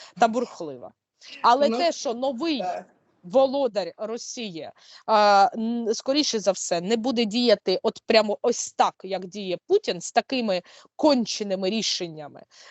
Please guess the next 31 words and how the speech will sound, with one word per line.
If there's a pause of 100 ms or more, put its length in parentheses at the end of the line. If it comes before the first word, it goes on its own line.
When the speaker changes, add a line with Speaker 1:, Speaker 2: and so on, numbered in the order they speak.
(120)
Speaker 1:
це
да. (480)
Давайте
так,
чи
буде
це
м'якіше, (120)
мабуть,
якось?
Давайте
окреслимо
"да". (500)
Скоріше
за
все,
так. (440)
Це
буде
трохи
інша
векторна
політика. (300)
Тому
що,
ну,
нікому
не
д-,
не
додає,